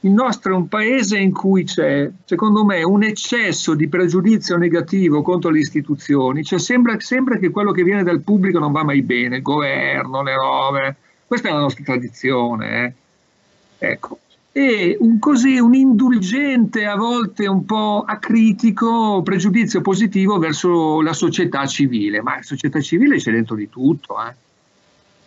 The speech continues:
Cioè, nella società civile c'è gente che fa delle, che fa delle,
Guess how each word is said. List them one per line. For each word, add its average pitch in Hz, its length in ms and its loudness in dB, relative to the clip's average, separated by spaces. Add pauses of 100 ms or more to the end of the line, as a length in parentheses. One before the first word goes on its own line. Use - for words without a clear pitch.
(120)
Cioè, 165 200 -6 (480)
nella 233 260 2
società 269 480 0
civile 277 380 2
c'è 170 160 -2
gente 220 320 0
che 143 120 -2
fa 160 160 -4
delle, 147 580 0
che 151 140 -2
fa 185 220 -2
delle, 151 600 0